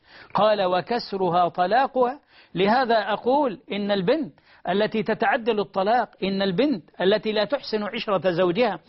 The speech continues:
إن البنت التي تسيء إلى زوجها، إن البنت التي تسيء إلى أهل زوجها، إن البنت التي تستطيل على زوجها، إن البنت التي تتجرأ على زوجها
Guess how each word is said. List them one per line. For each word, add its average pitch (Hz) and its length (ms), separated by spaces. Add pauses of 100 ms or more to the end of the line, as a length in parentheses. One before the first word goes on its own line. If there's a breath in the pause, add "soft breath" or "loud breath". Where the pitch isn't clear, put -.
(280 loud breath)
إن 214 200
البنت 214 440
التي 202 300
تسيء 247 540
إلى 202 260
زوجها، 185 500 (300 loud breath)
إن 208 180
البنت 214 420
التي 190 300
تسيء 233 540
إلى 214 240
أهل 208 380
زوجها، 190 480 (300 soft breath)
إن 208 180
البنت 220 400
التي 214 300
تستطيل 233 640
على 208 320
زوجها، 202 500 (300 soft breath)
إن 220 200
البنت 233 380
التي 220 320
تتجرأ 226 720
على 214 240
زوجها 214 500